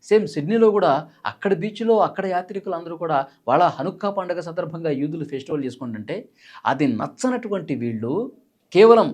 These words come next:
మతం ఆధారంగా ఈ విధంగా వాళ్ళు విచక్షణారహితంగా కాల్పులు జరిపారంటే ఏం, ఎలా అర్థం చేసుకోవాలి? So డెఫినెట్‌గా దీని మీద సీరియస్గా అక్కడ పోలీసులు యాక్షన్ తీసుకున్నారు. ఆ రోజు కాల్పుల్లో సాజిద్ అనేవాడు చచ్చిపోయాడు. వాడు కొడుకు నవీద్ అక్రమ్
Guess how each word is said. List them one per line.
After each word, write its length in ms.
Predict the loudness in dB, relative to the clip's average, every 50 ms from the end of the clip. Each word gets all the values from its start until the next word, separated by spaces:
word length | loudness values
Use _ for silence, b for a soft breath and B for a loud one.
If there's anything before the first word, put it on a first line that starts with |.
| -6 -8 -6 -4 -2 -2
మతం 240 | -2 0 2 2 2 2 0
ఆధారంగా 500 | 0 0 -2 -2 -2 -4 -2 0 2 2 2 0 -2 -8 _ _ _ _ _ _
ఈ 100 | -8 -4 -2 -2
విధంగా 320 | 0 0 0 0 0 0 0 0 -2 -4 -4
వాళ్ళు 160 | -4 -2 -4 -6
విచక్షణారహితంగా 680 | -8 -12 -14 -16 -12 -10 -8 -6 -6 -6 -6 -8 -8 -10 -6 -6
కాల్పులు 300 | -6 -6 -4 -6 -8 -8 -8 -8
జరిపారంటే 440 | -8 -8 -8 -8 -8 -8 -8 -8 -8 -10 -10 -14 _ _ _ _ _ _ -8 -8
ఏం, 80 | -6 -8 -8 -10 -10 -6
ఎలా 120 | -4 -4 -4
అర్థం 160 | -4 -6 -8 -8 -8
చేసుకోవాలి? 380 | -10 -10 -12 -14 -14 -14 -16 _ _ _ _ _ _ _ _ _ _ _
So 60 | -4 -4 -2 0
డెఫినెట్‌గా 500 | -2 0 2 0 2 2 4 4 4 2 0 -2 -6 -12 _ _ _ -6
దీని 120 | -4 -4 -2
మీద 100 | -2 -2 -2 -2
సీరియస్గా 420 | -2 0 0 0 2 2 2 4 4 2 0
అక్కడ 160 | -2 -4 -4 -4 -2 -2
పోలీసులు 280 | -2 -2 -2 0 -2 -2
యాక్షన్ 240 | -2 -2 -4 -8 -10 -10
తీసుకున్నారు. 380 | -10 -12 -8 -4 -4 -4 -4 -4 B B B B B -2 0
ఆ 40 | 2 2 4
రోజు 140 | 2 2 2 4 4
కాల్పుల్లో 420 | 6 6 6 4 2 4 4 4 4 2 0 -2 0
సాజిద్ 280 | 0 0 0 0 0 0
అనేవాడు 240 | 4 6 6 6 6 2
చచ్చిపోయాడు. 380 | 0 0 2 2 2 2 0 -4 -8 _ _ -6
వాడు 120 | -4 -2 4 4
కొడుకు 240 | 4 6 4 2 -2 -2
నవీద్ 260 | 0 0 0 2 2 2
అక్రమ్ 240 | 0 0 -4 -6 -4